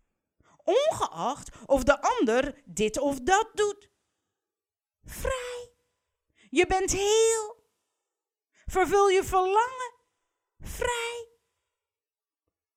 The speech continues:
Want jij, iedereen, van je moeder tot aan Poetin,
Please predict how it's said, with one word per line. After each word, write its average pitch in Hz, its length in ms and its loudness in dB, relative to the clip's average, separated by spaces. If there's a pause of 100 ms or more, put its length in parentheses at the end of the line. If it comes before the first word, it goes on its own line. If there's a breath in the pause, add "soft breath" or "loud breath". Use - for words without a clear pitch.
(200 soft breath)
Want 254 260 4
jij, 302 460 0 (360 soft breath)
iedereen, 320 680 4 (580 soft breath)
van 370 240 4
je 339 100 6
moeder 339 540 6
tot 370 220 0
aan 277 240 4
Poetin, 427 460 -6